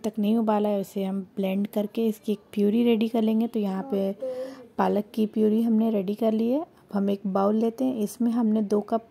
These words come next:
अ, आटा लेना है। गेहूं का आटा का मैंने इस्तेमाल किया है, आप चाहें तो मैदे का भी इस्तेमाल कर सकते हैं।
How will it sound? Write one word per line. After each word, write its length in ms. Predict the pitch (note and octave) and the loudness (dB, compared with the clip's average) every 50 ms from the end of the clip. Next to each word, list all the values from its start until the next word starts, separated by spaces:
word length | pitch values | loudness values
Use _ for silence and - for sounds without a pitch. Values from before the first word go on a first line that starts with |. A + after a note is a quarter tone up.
| _ - - | _ -16 -12
अ, 80 | - A3 G3 | -8 -6 -6
आटा 480 | F#3+ F#3+ F#3+ F#3+ F#3 F3+ F3 - G#3 | -4 -6 -6 -4 -4 -4 -4 -2 0
लेना 260 | G#3 A3 A3+ G#3+ A3 | 0 2 2 2 2
है। 80 | A3+ A3+ | 0 0
गेहूं 320 | G3 F#3 G#3 G3+ G#3 G#3+ | -2 0 2 2 4 2
का 160 | G#3+ - A3+ G#3+ | 2 2 0 0
आटा 200 | G#3 - A3+ A3 | 0 -2 -4 -4
का 120 | - A3 | -2 0
मैंने 180 | G#3+ G#3+ G#3+ A3 | 0 2 0 0
इस्तेमाल 480 | G#3+ - - A3+ G#3 G#3 G#3 G#3 G#3+ | -2 -2 -2 -2 0 0 0 -2 -4
किया 200 | G#3 - A3 A3+ | -4 -2 -2 0
है, 80 | C#4+ D#4 - - - - - - _ - - - - - - - - - | 0 -2 -4 -10 -20 -20 -20 -20 _ -20 -20 -20 -20 -20 -20 -16 -8 -6
आप 160 | G3 F#3 F#3 - | -4 -4 -4 -4
चाहें 220 | - A3 G3 G3+ F#3+ | -2 -2 0 0 0
तो 120 | - G3+ | 0 0
मैदे 280 | F#3+ F3+ F3+ F3 F#3 F#3+ | 0 0 -2 -2 -4 -2
का 140 | - G#3 | -2 0
भी 80 | G3 G3 | 0 0
इस्तेमाल 400 | G3+ - - G#3+ G#3 G#3 G#3 G#3 | -2 -2 -2 -4 -2 -2 -2 -4
कर 120 | - G#3+ | -4 -6
सकते 320 | G#3 - - G#3+ - - C#4 | -6 -6 -8 -8 -4 -2 -2
हैं। 80 | D#4+ | -2